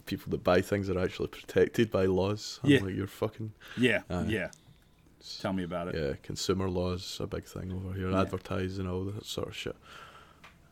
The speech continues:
Speaker 1: Uh, so, aye, I've been all over Europe, which hopefully we fucking stay in.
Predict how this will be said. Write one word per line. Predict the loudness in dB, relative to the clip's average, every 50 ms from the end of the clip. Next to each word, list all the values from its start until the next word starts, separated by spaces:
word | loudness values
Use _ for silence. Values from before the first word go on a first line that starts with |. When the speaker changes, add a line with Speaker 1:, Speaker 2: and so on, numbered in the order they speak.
| -18 -14 -12
Speaker 1:
Uh, | -10 -10 -10 -8 -10 -10 -12 -14 -20 -20 -20 -20 -20 -20 -20 -20 _ -20 -16
so, | -10 -4 -2 -2 -2 -2 -4 -4 0
aye, | 2 2 2 2 0
I've | -2 -2 -2
been | 0 -2 -2 -4 -6 -10 -16 -20 -20 _ _ _ _ _ _ _ _ -8 -4
all | 0 0 0 0 0
over | -2 -2 -2 -4
Europe, | -4 -2 0 0 0 0 -2 -6 -14 -20 -20 _ _ -20 -18
which | -12 -10 -10 -10 -8 -10 -10 -10 -12 -14 -12
hopefully | -10 -10 -10 -8 -8 -8 -6 -6
we | -6 -8
fucking | -10 -6 -6 -6 -6 -6 -8 -8
stay | -8 -8 -6 -6 -4 -4
in. | -4 -4 -6 -8